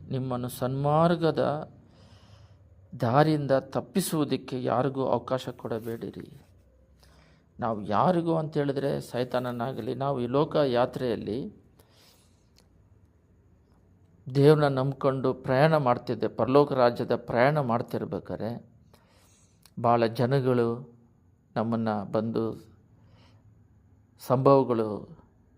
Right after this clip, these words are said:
ಬೆಳೆ ಸಮಸ್ಯೆಗಳು ಎಲ್ಲ ಎದುರಾಗ್ತಾ ಇರ್ತವೆ. ಅದರಲ್ಲಿ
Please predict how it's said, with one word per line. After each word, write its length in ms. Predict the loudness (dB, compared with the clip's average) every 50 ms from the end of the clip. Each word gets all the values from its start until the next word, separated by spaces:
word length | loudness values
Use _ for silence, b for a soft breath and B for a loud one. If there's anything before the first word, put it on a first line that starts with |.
| _ 0
ಬೆಳೆ 320 | 2 2 4 4 2 0
ಸಮಸ್ಯೆಗಳು 680 | -2 -4 -6 -4 -2 -2 -2 0 2 2 2 2 2 0
ಎಲ್ಲ 380 | 0 0 0 0 2 4 4 4
ಎದುರಾಗ್ತಾ 580 | 4 4 2 2 0 0 0 -2 -4 -4 -4
ಇರ್ತವೆ. 500 | -4 -4 -6 -12 -14 -14 -14 -16 -20 -20 -20 -20 -20 -20 -20 _ _ b b b b b b b b b b b b b b _ 0
ಅದರಲ್ಲಿ 800 | 2 4 6 6 6 4 6 4 2 2 2 0 -2 -6 -10